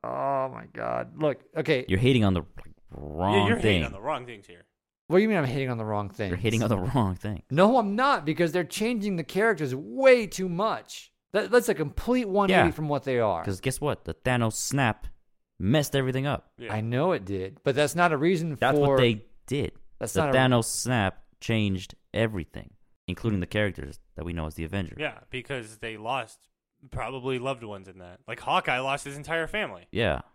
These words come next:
Speaker 1: Yeah, I get that.
Speaker 3: Like,
Speaker 1: But
Speaker 3: they were
Speaker 2: So you
Speaker 3: gr-,
Speaker 2: see what
Speaker 3: barbecuing.
Speaker 2: happened to them internally
Speaker 1: I understand
Speaker 2: and then
Speaker 1: that, but what I'm
Speaker 2: externally
Speaker 1: saying is w-
Speaker 2: because of the snap. They're trying to
Speaker 1: even
Speaker 2: bring
Speaker 1: bef-
Speaker 2: home the point of s-, how significant the snap was.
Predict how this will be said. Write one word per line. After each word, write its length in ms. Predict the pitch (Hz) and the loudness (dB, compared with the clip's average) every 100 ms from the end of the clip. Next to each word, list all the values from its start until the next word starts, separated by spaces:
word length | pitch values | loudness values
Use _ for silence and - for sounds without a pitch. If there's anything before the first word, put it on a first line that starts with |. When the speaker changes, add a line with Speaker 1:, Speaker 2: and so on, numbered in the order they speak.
| - | -2
Speaker 1:
Yeah, 260 | 131 104 85 - _ - | 2 2 0 -16 _ -6
I 80 | 117 | 0
get 180 | 160 - | 2 0
that. 260 | 87 - - | -6 -6 -12
Speaker 3:
Like, 100 | 127 | 2
Speaker 1:
But 120 | 151 156 | 4 6
Speaker 3:
they 100 | 165 | 4
were 140 | 165 | 6
Speaker 2:
So 60 | 135 | 8
you 100 | 151 | 8
Speaker 3:
gr-, 40 | |
Speaker 2:
see 400 | - 175 165 156 | 6 4 4 4
what 100 | 110 | 4
Speaker 3:
barbecuing. 80 | 113 | 2
Speaker 2:
happened 360 | 131 139 123 101 | 4 2 2 0
to 80 | 92 | -2
them 240 | 78 73 | -4 -6
internally 520 | 76 - 127 78 - - _ _ _ | -8 -4 -2 -4 -10 -20 _ _ _
Speaker 1:
I 160 | 113 135 | 4 4
understand 460 | 135 113 - 156 151 | 4 -4 -2 2 2
Speaker 2:
and 80 | |
then 60 | - | 4
Speaker 1:
that, 220 | 160 143 | 4 4
but 100 | 120 | 0
what 140 | 117 120 | 2 2
I'm 60 | |
Speaker 2:
externally 240 | 113 82 76 | 2 0 0
Speaker 1:
saying 360 | 147 151 131 | -2 -2 -4
is 300 | 113 107 104 | -6 -6 -8
w- 280 | - 127 113 - | -12 -16 -16 -10
Speaker 2:
because 300 | - 117 101 | -4 2 2
of 80 | 82 | 0
the 60 | |
snap. 380 | 78 - 98 - - - | -6 -2 -2 -4 -16 -4
They're 80 | 113 | 0
trying 160 | 175 185 | 6 6
to 40 | |
Speaker 1:
even 100 | 185 | 6
Speaker 2:
bring 160 | 170 156 | 4 4
Speaker 1:
bef- 40 | |
Speaker 2:
home 180 | 127 135 | 4 2
the 80 | 113 | 0
point 400 | - 139 120 - | 0 2 2 0
of 100 | - | -8
s-, 100 | - | -12
how 180 | 82 92 | -6 -4
significant 600 | 92 87 87 85 - 76 | -4 -4 -4 -6 -8 -10
the 60 | - | -10
snap 400 | - 80 71 - | -6 -6 -6 -4
was. 400 | 85 - - | -4 -4 -6